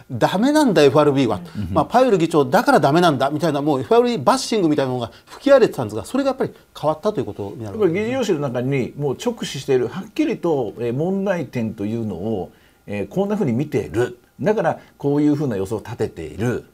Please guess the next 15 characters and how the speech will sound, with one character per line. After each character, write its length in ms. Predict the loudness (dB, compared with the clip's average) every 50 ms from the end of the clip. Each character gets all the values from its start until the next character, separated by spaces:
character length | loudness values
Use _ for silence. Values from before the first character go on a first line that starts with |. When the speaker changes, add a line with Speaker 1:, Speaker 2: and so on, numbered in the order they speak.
| -10
Speaker 2:
で、 360 | -2 2 4 4 4 4 0 -4 -12 -20 -20 -12 _ 0
景 120 | 0 2
気 80 | 2 2
後 80 | 0
退 140 | 0 0 0
の 100 | -2 -2
リ 80 | -4 -4
ス 140 | -6 -8
ク 80 | -10 -10
も 80 | -10 -10
感 320 | -10 -10 -6 -6 -4 -4
じ 120 | -4 -4
て 120 | -4 -2 -2
い 140 | 0 0 0
る。 340 | 2 2 2 0 -2 -6